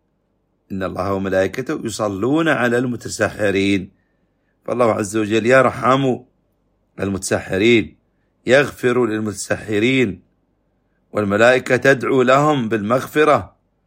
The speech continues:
تستغفر للمتسحرين. هذا فضل عظيم فيه الترغيب في السحور. إن الله وملائكته يصلون على المتسحرين.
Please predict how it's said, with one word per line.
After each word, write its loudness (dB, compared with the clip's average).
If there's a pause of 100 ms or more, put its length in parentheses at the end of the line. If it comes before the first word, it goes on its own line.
(240)
تستغفر -2 (400)
للمتسحرين. 0 (160)
هذا -4
فضل 0
عظيم 2 (1120)
فيه 2
الترغيب 2 (640)
في -20
السحور. 2 (1700)
إن -2
الله 2
وملائكته 2
يصلون -2
على 0
المتسحرين. -8